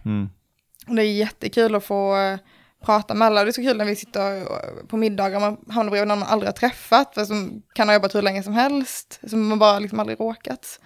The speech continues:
Speaker 1: Mm.
Speaker 2: Det är så kul att lära känna nya, eh, från företaget.
Speaker 1: Det är ju,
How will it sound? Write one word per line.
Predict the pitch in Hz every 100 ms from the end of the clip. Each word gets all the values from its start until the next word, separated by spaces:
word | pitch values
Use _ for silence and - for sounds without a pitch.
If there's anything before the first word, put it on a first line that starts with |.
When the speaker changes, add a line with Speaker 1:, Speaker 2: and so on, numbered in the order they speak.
| -
Speaker 1:
Mm. | 104 104 - _
Speaker 2:
Det | - 240
är |
så | 233
kul | 226
att | 220
lära | 214
känna | 240 233
nya, | 226 - - 220 220 285 -
eh, | 233 226 226 220
från | 226
företaget. | - - 233 -
Speaker 1:
Det | - 123 110
är | 113 120
ju, | 120 117 113 -